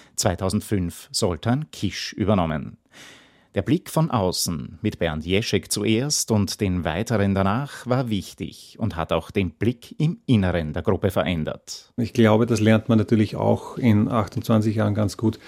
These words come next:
Speaker 2: Dinge selber, äh, selber zu tun, ähm, sich auf seine eigenen Skills zu verlassen und die Kirchen wieder ins Dorf zurückzubringen.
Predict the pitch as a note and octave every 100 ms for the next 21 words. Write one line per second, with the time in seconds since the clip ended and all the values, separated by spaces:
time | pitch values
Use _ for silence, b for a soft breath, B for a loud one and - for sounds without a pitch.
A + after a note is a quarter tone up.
0 | B B B B B B B _ _ _
1 | - A#2+ B2 A2+ A2+ A2+ B2 G2 B B
2 | - _ _ - - - - B2 - C#3+
3 | D3 D3+ E3 D#3 - C3 C3 - _ _
4 | - B2+ - C3+ D3 F3 F3+ C#3 - -
5 | A#2 A2+ A2+ A#2 A2 - B2+ C3 A2+ -
6 | B2 A2+ A2+ A2 A#2 A2+ G#2+ - B2+ B2+
7 | - A2+ A2 G#2+ G2+ - D3 C3+ - _
8 | _ _ _ _ _ _ - B B B
9 | B B - - A#2 A2+ A2+ A2+ A2+ -
10 | - - A#2+ A2 - B2 A#2+ A#2 A2+ A#2
11 | A2 - A2 - - - - A2 - A#2
12 | G#2+ G2+ G2+